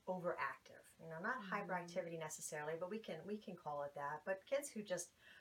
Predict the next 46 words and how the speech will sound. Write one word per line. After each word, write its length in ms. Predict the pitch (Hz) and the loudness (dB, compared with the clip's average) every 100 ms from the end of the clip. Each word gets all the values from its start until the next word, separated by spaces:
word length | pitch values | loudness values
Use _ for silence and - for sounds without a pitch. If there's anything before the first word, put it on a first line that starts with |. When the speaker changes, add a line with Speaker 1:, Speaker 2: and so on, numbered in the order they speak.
| - | -4
Speaker 1:
are 80 | 175 | -4
kind 260 | - 202 202 | 2 2 2
of, 80 | 165 | 4
like, 160 | 160 143 | 4 2
wound 520 | 139 151 160 170 156 | 2 6 6 6 2
up, 320 | 151 147 147 - | 4 4 0 -6
and, 260 | 165 165 160 - | -4 -4 -8 -10
uh, 320 | 156 147 147 | -8 -8 -8
especially, 680 | 156 - 160 160 127 135 160 - - - - | -6 2 2 2 -4 -6 -6 -12 -20 -20 -10
and 180 | 170 165 165 - | -6 -6 -6 -6
let's 200 | 170 165 | -4 0
not 160 | 175 - | -2 -2
forget 240 | 156 156 | -4 -2
that 100 | 151 | -2
as 60 | 147 | -4
adults 340 | 143 147 139 - | -2 -4 -4 -6
too, 80 | |
we 100 | 160 | -8
can 120 | 151 143 | -6 -4
get 140 | 139 | -4
really, 260 | 143 143 135 - 156 | -2 -4 -4 -12 -8
really 280 | 170 165 147 | -4 -4 -4
Speaker 2:
Oh, 60 | - | 0
Speaker 1:
wound 300 | 151 147 147 | 0 0 0
Speaker 2:
yeah. 60 | |
Speaker 1:
up 100 | 143 - | -2 -2
as 120 | - - | -2 2
well. 260 | 262 180 | 4 4
It 80 | - | 2
looks 180 | 190 190 | 0 0
a 60 | 165 | -4
little 160 | 135 | -4
bit 160 | 120 - | -4 -4
different 300 | - - 123 - | -6 -6 -8 -10
in 240 | 147 135 123 - | -12 -10 -12 -10
what 180 | 143 143 | -6 -6
we 60 | 135 | -6
look 240 | 127 - | -8 -8
like. 300 | - - - - | -6 -6 -8 -12
Speaker 2:
Yeah, 100 | 180 | -8
Speaker 1:
Um, 380 | 160 151 - 170 - | -4 -4 -6 -12 -14
Speaker 2:
yeah. 120 | 214 214 208 - - | -14 -14 -16 -18 -4
Speaker 1:
but 260 | 165 151 - | 0 2 4
balance 360 | 165 170 170 165 | 4 4 2 -2
is 200 | 151 | -4
a 60 | - | -4